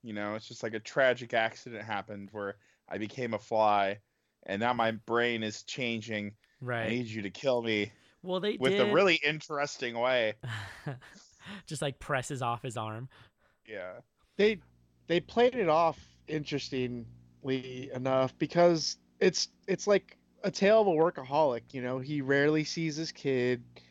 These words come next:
Speaker 3: He's in his basement all the time working on this thing. And he's
Speaker 2: Right.
Speaker 3: on to a discovery of greatness that will change the industry forever. And
Speaker 1: Yeah, exactly.
Speaker 3: so he's just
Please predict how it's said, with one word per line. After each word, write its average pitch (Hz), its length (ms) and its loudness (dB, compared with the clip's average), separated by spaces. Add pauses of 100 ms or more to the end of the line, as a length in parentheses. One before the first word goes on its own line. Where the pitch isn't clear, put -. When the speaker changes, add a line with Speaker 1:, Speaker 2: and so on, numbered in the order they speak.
(260)
Speaker 3:
He's 143 400 2
in 160 220 2
his 151 200 2
basement 135 460 0
all 127 180 -2
the 120 80 -14
time 135 340 -2
working 147 360 0
on 123 100 0
this 117 140 -6
thing. 131 160 -2
And 143 100 2
he's 185 140 4
Speaker 2:
Right. 107 80 -4
Speaker 3:
on 220 340 4
to 208 160 -6
a 151 40 -2
discovery 151 560 0
of 120 120 -2
greatness 131 500 -2
that 123 140 -2
will 127 140 -4
change 151 640 0
the 131 200 -8
industry 127 440 -4
forever. 117 580 -4 (880)
And 135 380 4
Speaker 1:
Yeah, 107 40 -6
exactly. 98 680 -14 (400)
Speaker 3:
so 170 220 4
he's 160 260 0
just 180 240 -2